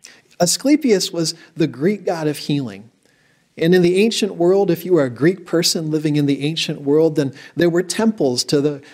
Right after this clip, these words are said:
god Asclepius all over the place. In every city, there would have been a temple of the god Asclepius. And those temples would have been the closest thing you ever could have experienced to a modern hospital in the ancient world.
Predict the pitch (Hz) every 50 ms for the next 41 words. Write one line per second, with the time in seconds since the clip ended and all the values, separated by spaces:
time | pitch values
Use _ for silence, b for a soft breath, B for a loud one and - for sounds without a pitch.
0 | B B 135 165 165 180 185 170 151 - - - - 160 165 160 - 175 156 156
1 | 156 - 156 165 180 180 175 170 165 175 156 160 160 - - 151 151 156 160 -
2 | - 147 139 156 175 190 202 202 196 - - 180 170 156 143 131 131 131 127 139
3 | 139 131 113 131 127 123 120 - - 151 147 151 - 165 156 147 131 120 113 123
4 | 113 107 131 135 139 139 135 B B B B 123 - - - - - 143 139 139
5 | - 135 135 135 - - - b b b b b b b b b b 165 175 185
6 | 208 202 190 190 - - - 233 262 269 - - 123 117 120 - - b b b
7 | b b b 147 175 180 175 156 170 160 151 147 - - - 180 202 214 - -
8 | 180 170 - - - 170 170 170 165 151 151 151 156 156 156 156 151 151 - 165
9 | 151 143 131 135 - - - - - 170 180 165 135 117 113 117 - - - 139
10 | 131 127 123 B B B B - 127 147 165 175 180 165 156 147 - - - 156
11 | 165 156 - - - 123 117 120 107 113 - b b b b b 139 131 135 139
12 | 131 143 143 151 - - 151 120 143 131 120 110 98 95 117 -